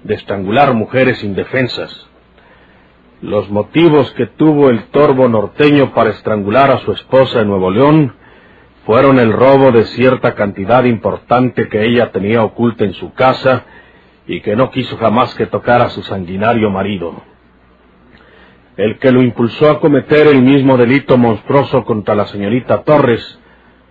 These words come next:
fue la venganza, porque sabe que Porfirio Cadena lo persigue para darle muerte por haber estrangulado a su hermana, y como tenía conocimiento de lo enamorado que estaba Porfirio Cadena de la señorita Torres,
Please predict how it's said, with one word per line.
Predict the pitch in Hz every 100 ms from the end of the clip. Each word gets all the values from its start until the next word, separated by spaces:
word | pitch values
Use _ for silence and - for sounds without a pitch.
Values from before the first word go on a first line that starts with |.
| _ _ _
fue | 139 147
la | 151 147
venganza, | 117 110 98 143 135 - 92 - - _ _ _ _ _ _
porque | 92 87 104
sabe | - 131 135 127
que | 117
Porfirio | - 104 131 127 123
Cadena | 110 110 135 131 113
lo | 101
persigue | 104 95 - 135 123
para | - 101 98
darle | 120 120 107
muerte | 104 127 120 107
por | 107 95
haber | 110 113
estrangulado | - 101 90 95 113 110
a |
su | 90 92
hermana, | 90 98 120 98 - _ - - -
y | 113
como | - 127 120 117
tenía | 117 120 175 165
conocimiento | 131 113 104 104 110 147 139 - 120 - - - - -
de | 98 117
lo | 117
enamorado | 110 107 98 104 143 139 127
que | 113
estaba | - 127 123 117
Porfirio | 101 - 123 123 123 -
Cadena | 98 104 120 120 104
de |
la | 95 92
señorita | 98 90 98 120 107 -
Torres, | 120 131 143 127 -